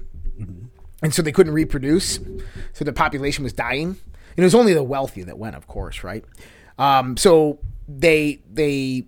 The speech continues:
Speaker 2: went back to Earth to try to see if they could get back into the planet after a hundred years. And, uh,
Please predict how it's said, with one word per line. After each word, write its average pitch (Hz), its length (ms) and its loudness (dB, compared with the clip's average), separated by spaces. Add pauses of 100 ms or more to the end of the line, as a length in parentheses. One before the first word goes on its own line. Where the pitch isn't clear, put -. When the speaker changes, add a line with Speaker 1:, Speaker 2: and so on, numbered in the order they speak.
(100)
Speaker 2:
went 151 340 2
back 156 320 4
to 147 220 -4
Earth 143 340 -2
to 135 100 -6
try 123 460 -4 (160)
to 123 80 -8
see 120 420 -4 (140)
if 127 140 -10
they 117 120 -6
could 107 180 -12
get 110 140 -10
back - 180 -10
into 92 120 -12
the 92 80 -12
planet 160 380 0
after 110 220 -12
a 90 40 -12
hundred 101 240 -12
years. 156 500 2 (460)
And, 143 540 0
uh, 135 300 0